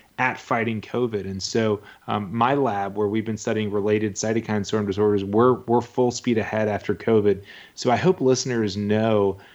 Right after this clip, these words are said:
um, that, that there is an incredible large group of people that are working really hard on covid, um, and we're doing everything we can, and we're already seeing the fruits of that labor. There are drugs that are already being revealed to be effective. There are more coming down the pipeline,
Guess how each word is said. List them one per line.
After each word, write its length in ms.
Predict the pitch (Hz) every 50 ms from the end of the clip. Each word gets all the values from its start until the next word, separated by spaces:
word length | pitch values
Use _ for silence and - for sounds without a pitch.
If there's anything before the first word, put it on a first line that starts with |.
| - - - -
um, 340 | 110 107 104 98 98 98 95
that, 200 | 110 110 107 104
that 140 | 117 110 107
there 180 | - 117 113 107
is 220 | 117 135 135 117
an 60 | 113
incredible 1080 | 110 101 98 90 - - - 117 120 117 117 113 107 110 110 107 104 98 95 95 92 - - - - _ _ _ _ _ _ _ -
large 760 | 120 113 117 110 104 101 101 101 104 110 113 110 110 101 - 98
group 160 | 110 107 98
of 120 | 104 95
people 260 | - - 107 95 101
that 80 | 98 98
are 80 | 98 98
working 400 | 95 104 107 104 - 101 98 95
really 400 | 101 101 107 110 117 120 120 113
hard 300 | - 95 101 101 98 95
on 140 | 95 95 92
covid, 540 | - - 101 107 104 98 101 101 101 98 98 - - - - - _ -
um, 180 | 107 101 98
and 120 | 98 107 107
we're 100 | 113 110
doing 260 | 113 131 127 123 120
everything 320 | 120 117 123 113 113 127
we 120 | 117 110 95
can, 500 | - - 107 107 104 104 104 104 104 98
and 160 | 90 110 113
we're 100 | 117 110
already 300 | 113 135 143 151 147 143
seeing 260 | 123 - - 127 123
the 80 | 113 104
fruits 280 | - - 117 110 -
of 40 | 113
that 180 | 107 101 92 95
labor. 300 | 101 104 107 - 104 98
There 140 | 92 104 104
are 80 | 104
drugs 380 | 98 - 110 110 110 110 107 101
that 80 | -
are 100 | 107 95
already 340 | - 101 110 110 113 107 107
being 220 | 101 104 101 98 95
revealed 540 | 98 92 92 101 101 104 101 101 95 98 - - - - - -
to 100 | - 110
be 120 | 110 101
effective. 480 | 98 - - 113 101 - - 113 101 95
There 120 | 101 98
are 60 | 95
more 260 | 98 101 104 107 107
coming 240 | 104 - 107 104 101
down 140 | 95 101 95
the 80 | 95 95
pipeline, 720 | - - 107 104 - - 101 98 98 98 98 95 95